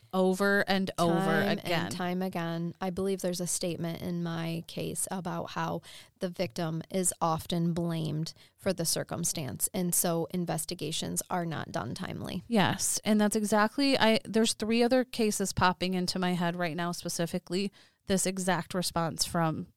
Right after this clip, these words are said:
Speaker 2: Yeah.
Speaker 1: police. I'm not here to bash police. There's great ones out there, but this is an issue.
Speaker 2: This is an issue.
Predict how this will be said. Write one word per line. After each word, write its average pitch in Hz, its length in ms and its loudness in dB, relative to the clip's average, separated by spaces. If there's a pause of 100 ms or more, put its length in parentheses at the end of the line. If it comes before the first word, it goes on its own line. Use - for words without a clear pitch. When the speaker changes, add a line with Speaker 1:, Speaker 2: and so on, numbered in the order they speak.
(100)
Speaker 2:
Yeah. - 140 -4
Speaker 1:
police. - 440 -2 (840)
I'm 185 140 0
not 180 180 2
here 208 120 0
to 208 60 0
bash 202 300 2
police. 311 460 4
There's 226 200 4
great 190 320 4
ones 196 180 0
out 214 200 4
there, 220 100 4
but 196 160 -2
this 180 180 2
is 208 120 0
an 311 100 4
issue. 196 380 6
Speaker 2:
This 220 160 6
is 202 160 -2
an 190 100 -2
issue. 175 380 -4